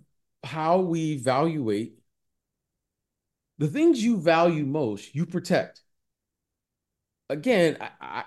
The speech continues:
I, <laughs> winning means something. It has to mean something. Winning is the most important thing, whether you understand that, you agree with it or not.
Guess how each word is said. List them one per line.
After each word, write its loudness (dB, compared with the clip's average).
I, -18
<laughs> -10
winning 6
means 2
something. -4
It 0
has -2
to -2
mean -2
something. -14
Winning 2
is 0
the 2
most 2
important -4
thing, -4
whether 0
you -2
understand -4
that, -4
you -6
agree -2
with 0
it -2
or -10
not. -10